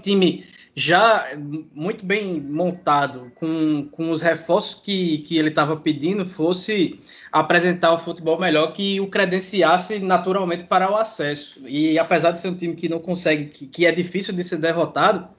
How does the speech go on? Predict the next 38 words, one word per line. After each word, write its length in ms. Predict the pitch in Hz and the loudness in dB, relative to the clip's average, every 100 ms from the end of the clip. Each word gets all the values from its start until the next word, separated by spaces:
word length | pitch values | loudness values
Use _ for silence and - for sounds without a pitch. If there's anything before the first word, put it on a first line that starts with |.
| _ _ - _ _ | _ _ -20 _ _
perdeu 280 | 143 147 143 | -4 0 0
acho 140 | 143 | -2
que 80 | 143 | -6
só 160 | - 160 | -6 -2
três 280 | 165 147 | 0 0
vezes 460 | 117 143 147 - _ _ - - _ | -2 -6 -6 -10 _ _ -20 -20 _
aí 260 | 123 131 | -2 0
nessa 280 | 131 135 143 | 0 0 -2
fase 400 | 131 143 139 139 | 2 2 2 0
de 100 | 139 | -4
grupos, 460 | 123 139 180 160 143 | -2 -2 -2 -2 -2
acho 240 | 151 - | -2 -4
que 480 | 185 180 170 156 - 135 | -2 0 0 -4 -8 -6
esse 400 | 156 185 180 196 | 2 2 4 0
status 580 | - - 156 175 175 | -4 2 4 4 0
de, 320 | 156 165 147 131 | -2 2 2 0
de, 140 | 139 | -6
de 160 | 139 147 | -6 -2
ser 180 | 165 | 2
um 60 | 156 | 2
time 240 | 151 151 | 2 0
que, 500 | 147 160 147 131 127 - _ _ _ _ | 0 -2 0 0 -4 -10 _ _ _ _
que 240 | - 143 135 | -4 0 4
é, 360 | 156 160 143 | 6 6 4
entra 200 | 165 160 | 2 0
como 220 | 156 151 | -2 -4
favorito 480 | 151 165 143 151 151 | 2 2 4 0 2
ao 120 | 151 | 0
acesso 420 | 143 - 135 - 139 | 0 0 -4 -2 -4
a 60 | |
partir 280 | - 139 147 | -2 -4 -4
do, 220 | 143 139 | -6 -4
do 100 | 131 | -2
momento 280 | 147 139 143 | 0 0 0
que 100 | 147 | -6
chega 260 | - 143 147 | -4 -2 2
no 100 | 147 | 2
mata-mata, 640 | 147 - 139 139 147 | 4 4 2 2 0